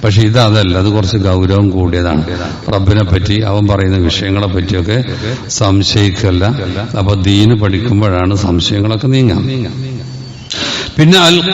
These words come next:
ഖൗലു ബിർ റിദ്ദ, അൽ റിദ്ദത്തു ബിൽ ഖൗൽ എന്ന് പറയും. ചില വാക്കുകൾ മതത്തിലുള്ളിലേക്കാണ് വന്നു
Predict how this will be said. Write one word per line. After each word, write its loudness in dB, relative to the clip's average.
ഖൗലു 2
ബിർ 0
റിദ്ദ, -2
അൽ -2
റിദ്ദത്തു 0
ബിൽ 2
ഖൗൽ 2
എന്ന് 2
പറയും. -2
ചില 4
വാക്കുകൾ 4
മതത്തിലുള്ളിലേക്കാണ് 2
വന്നു 4